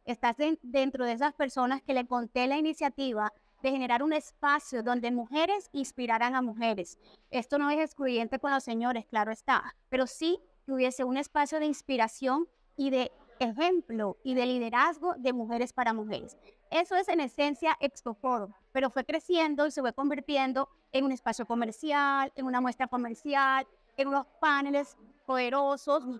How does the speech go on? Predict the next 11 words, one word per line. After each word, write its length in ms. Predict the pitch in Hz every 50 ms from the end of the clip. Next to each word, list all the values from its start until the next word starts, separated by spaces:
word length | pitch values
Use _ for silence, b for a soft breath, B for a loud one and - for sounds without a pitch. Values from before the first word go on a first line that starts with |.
| - - -
De 100 | 247 233
pronto 280 | 247 254 247 240 277
también 260 | 277 277 269 254 269
estarás 320 | 269 - 269 247 247 247 -
tú 120 | - 269
en 100 | 262 269
uno 120 | 262 262 262
de 60 | 269
esos 180 | 262 - 277 -
paneles 340 | - 269 254 262 269 285 -
poderosos. 760 | - 269 254 240 233 240 247 254 254 247 - 339 359 -